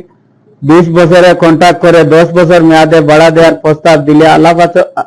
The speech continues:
আলাপ আলোচনা ক্রমে আমরা একমত হই। ওই সময় শাকুর সিদ্দিকী লন্ডনে অবস্থান করায় তার মনোনীত লোকজনের কাছ থেকে শওকত আলী নগর ফিশারিজ and এগ্রো ফার্মটি দখল বুঝিয়া পাই।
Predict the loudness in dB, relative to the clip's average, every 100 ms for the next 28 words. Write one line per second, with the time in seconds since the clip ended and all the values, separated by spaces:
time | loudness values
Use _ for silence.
0 | _ _ _ -6 0 2 2 2 2 2
1 | 0 0 0 0 2 2 2 0 0 2
2 | 2 0 0 -2 -2 -8 -6 -2 -2 0
3 | 0 0 -4 _ _ _ _ _ -2 2
4 | 2 2 0 2 2 2 0 -2 0 -2
5 | 0 0 0 0 2 2 2 2 2 2
6 | 2 0 -2 0 0 -2 -6 -6 -2 2
7 | 2 0 0 0 2 0 2 2 0 0
8 | 2 2 0 0 2 0 0 -2 -2 -2
9 | -2 0 -2 0 -2 0 -2 0 2 2
10 | 0 0 -2 -2 -4 0 0 0 -2 _
11 | _ _ _ -4 0 2 2 0 0 0
12 | 0 0 0 0 0 0 0 0 0 0
13 | 0 0 2 0 -2 _ -2 0